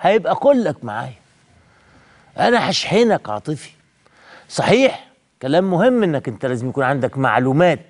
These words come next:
دقيقة عن الشحن قبل ما تشحن عاطفيًا.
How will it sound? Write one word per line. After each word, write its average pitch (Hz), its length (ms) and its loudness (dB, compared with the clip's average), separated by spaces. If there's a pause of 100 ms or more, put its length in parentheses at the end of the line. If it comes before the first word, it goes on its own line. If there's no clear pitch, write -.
(1160)
دقيقة 226 520 0
عن 156 160 0
الشحن 180 360 -6
قبل 190 320 -2
ما 170 80 0
تشحن 165 380 -2
عاطفيًا. 113 580 -2